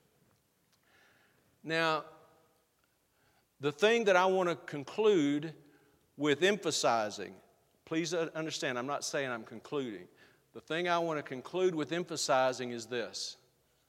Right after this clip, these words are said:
Overcoming evil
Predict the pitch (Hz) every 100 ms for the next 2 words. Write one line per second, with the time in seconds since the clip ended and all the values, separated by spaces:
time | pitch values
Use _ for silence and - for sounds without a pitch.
0 | _ _ - 170 233 214 214 - 220 190
1 | 147 127 123 123 - 151 175 113 107 107
2 | 104